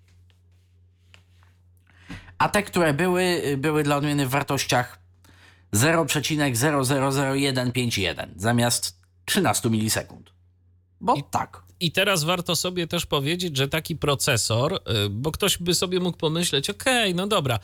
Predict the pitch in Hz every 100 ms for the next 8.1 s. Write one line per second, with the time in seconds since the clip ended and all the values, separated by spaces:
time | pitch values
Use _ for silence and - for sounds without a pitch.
0 | - 147 135 180 233 233 214 185 - 202
1 | 185 - 151 202 220 208 175 175 202 185
2 | 175 233 220 220 180 - - 233 254 214
3 | - 160 160 151 - 233 302 - - 180
4 | 123 156 156 156 160 - 233 226 208 185
5 | 160 156 151 143 131 127 190 208 208 180
6 | 175 151 156 147 123 147 240 247 208 -
7 | 160 208 - 185 165 160 147 147 143 107
8 | 147